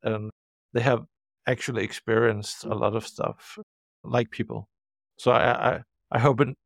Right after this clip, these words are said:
Speaker 1: doesn't sound crazy, but
Speaker 2: Yeah.
Speaker 1: it,
Speaker 2: No,
Speaker 1: it
Speaker 2: it doesn't.
Speaker 1: sounds like it makes sense. <laughs> But I,
Speaker 2: Yeah.
Speaker 1: I'm, I'm afraid it can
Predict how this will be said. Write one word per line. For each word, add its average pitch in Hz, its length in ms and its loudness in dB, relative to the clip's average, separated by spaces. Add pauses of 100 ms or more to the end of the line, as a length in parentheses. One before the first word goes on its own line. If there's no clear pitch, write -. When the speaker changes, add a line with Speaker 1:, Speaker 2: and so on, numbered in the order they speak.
Speaker 1:
doesn't 120 280 2
sound 110 340 0
crazy, 120 500 0
but 113 220 0 (640)
Speaker 2:
Yeah. 101 160 6 (420)
Speaker 1:
it, 123 160 0
Speaker 2:
No, 117 120 0
Speaker 1:
it 131 120 4
Speaker 2:
it 113 80 2
doesn't. 104 120 4
Speaker 1:
sounds 117 500 2
like 131 400 4
it 131 160 6
makes 135 260 4
sense. 131 440 4 (280)
<laughs> 440 120 -12 (520)
But 139 200 6
I, 165 120 6
Speaker 2:
Yeah. 156 260 6
Speaker 1:
I'm, 147 100 0
I'm 143 200 4
afraid 143 300 4
it - 100 -2
can 143 360 4